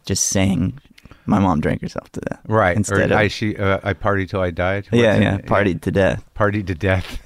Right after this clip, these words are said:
Speaker 1: Which was one of my first jokes, like, saying, "My mom partied to death." And, and, like, so, yeah, man, it was just, like,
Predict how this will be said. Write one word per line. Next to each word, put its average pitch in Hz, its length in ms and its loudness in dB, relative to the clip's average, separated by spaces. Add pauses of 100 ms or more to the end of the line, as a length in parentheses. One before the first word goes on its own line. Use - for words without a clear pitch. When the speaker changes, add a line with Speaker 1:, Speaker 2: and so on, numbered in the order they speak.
Speaker 1:
Which 135 200 2
was 156 160 4
one 170 140 4
of 160 60 4
my 143 120 4
first 127 400 0 (320)
jokes, - 520 0
like, - 240 -4
saying, - 480 -2
"My 208 120 2
mom 95 240 2
partied 101 340 0
to - 100 -6
death." - 300 -4
And, - 160 -6 (880)
and, 107 180 4
like, 101 320 0 (500)
so, 107 380 0 (460)
yeah, 117 280 4
man, 98 280 4
it 80 120 2
was 117 180 2
just, - 220 0
like, - 300 -2